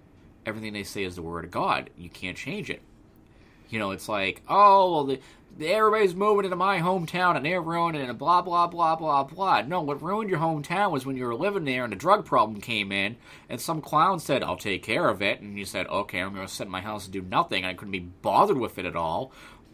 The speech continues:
And then, like, you know, I, what happened was then these people, you know, they had to move out because they had to take their drug problems elsewhere 'cause they couldn't afford to live there, or, like,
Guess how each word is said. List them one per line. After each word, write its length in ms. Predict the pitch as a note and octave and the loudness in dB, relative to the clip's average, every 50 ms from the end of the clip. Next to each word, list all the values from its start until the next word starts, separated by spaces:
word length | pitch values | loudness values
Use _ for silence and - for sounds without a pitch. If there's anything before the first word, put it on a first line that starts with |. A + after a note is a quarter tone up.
| _ - - - - | _ -20 -20 -10 -6
And 140 | B2+ B2+ | -4 -2
then, 300 | B2+ C3 C3 C3 B2+ C3 | 0 0 0 0 -2 -2
like, 360 | C3 C3 C3+ C3 C3 C3 - B2+ | -2 -2 0 0 -2 -2 -4 -6
you 60 | A#2 | -4
know, 380 | B2+ B2+ B2+ B2 A#2 - - - - | -2 -2 -2 -2 -4 -6 -10 -12 -12
I, 220 | - A#2+ G#2 - - _ - _ _ - | -10 -10 -10 -12 -14 _ -20 _ _ -8
what 180 | A2 A2 A2 | -4 -2 -2
happened 300 | A2+ G#2+ A2+ - D3+ C3+ | 0 -2 -4 -4 -6 -6
was 260 | A#2+ A#2 A#2 A2 - | -4 -4 -4 -4 -6
then 320 | - G2+ G#2 G#2 G#2 F#2 - - | -8 -6 -4 -4 -4 -6 -10 -8
these 180 | G2+ G#2 G#2 G2 | -6 -6 -6 -6
people, 500 | - G#2+ F#2+ F#2+ - G2+ G#2 C#3 D3 - - - - - _ - | -6 -6 -6 -6 -4 -6 -6 -6 -8 -10 -16 -20 -20 -20 _ -16
you 60 | G#2+ | -10
know, 100 | G#2+ G2+ | -10 -8
they 100 | F#2+ F#2+ | -6 -2
had 120 | G2 G#2 G#2 | 0 0 0
to 60 | G2+ | 0
move 260 | G2 G#2+ C#3 D3+ C#3+ | 2 2 2 4 4
out 240 | D3 D#3 C#3+ C3 F#2+ | 4 4 4 2 0
because 220 | G#2 G#2+ A2 G2+ | -2 -6 -4 -4
they 100 | G#2 G#2 | -4 -4
had 160 | G#2 G2+ F#2 | -4 -4 -6
to 60 | - - | -6 -8
take 160 | A2+ A2 - | -10 -6 -6
their 160 | A#2 G#2+ G2+ | -6 -6 -6
drug 320 | F2+ - F2 G#2+ B2+ B2 | -6 -6 -4 -4 -4 -4
problems 340 | - C#3 C3 C3 C3 A2+ G#2+ | -2 0 0 0 -2 -2 -2
elsewhere 420 | A2+ C3 E3 D#3 - - G2 F#2 F2 | -2 -2 -2 -2 -4 -6 -6 -6 -6
'cause 120 | - F2+ | -6 -10
they 80 | F2+ F2 | -12 -10
couldn't 180 | - F2+ D#2+ | -10 -12 -12
afford 320 | D#2 - - E2 E2 E2 D#2+ | -12 -16 -12 -8 -8 -8 -8
to 100 | D#2 D#2 | -8 -10
live 200 | D#2 D#2+ D#2+ F#2 | -10 -10 -8 -6
there, 280 | F#2+ G2+ A2 B2+ - | -4 -2 -2 -2 -2
or, 240 | - G2 F#2+ F#2+ F#2 | -4 -4 -4 -4 -4
like, 280 | F2+ F2+ D#2 D#2 - | -4 -6 -8 -8 -12